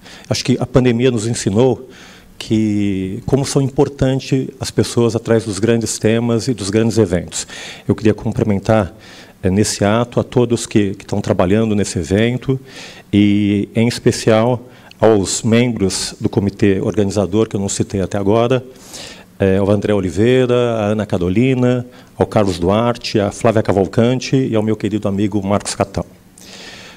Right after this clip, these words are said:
Para adentrar ao tema do imposto sobre grandes fortunas, eu quero começar com uma breve história. Era uma vez um homem que se aproximou da,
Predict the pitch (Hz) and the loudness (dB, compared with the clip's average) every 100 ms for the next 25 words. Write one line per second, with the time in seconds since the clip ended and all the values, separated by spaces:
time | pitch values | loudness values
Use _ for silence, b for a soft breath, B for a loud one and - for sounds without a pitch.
0 | B - _ - - - 180 156 143 135 | B -20 _ -20 -2 2 4 2 2 2
1 | 131 127 107 131 117 110 101 127 - 110 | 4 4 2 2 0 0 0 0 0 2
2 | 113 107 - - 143 147 143 151 135 139 | 2 2 -2 0 2 2 2 0 0 -2
3 | - 139 135 135 127 101 107 104 143 131 | 0 0 0 0 2 0 0 2 4 4
4 | 131 - 95 87 - - - - - B | 0 -2 -2 -2 -8 -14 -20 -20 -20 B
5 | B B B B B - 170 165 135 139 | B B B B B 2 4 6 6 4
6 | 117 113 135 127 95 95 - - 104 - | 4 4 4 4 0 -4 -10 0 0 2
7 | 117 120 - 113 104 101 101 | -2 0 -2 0 0 2 0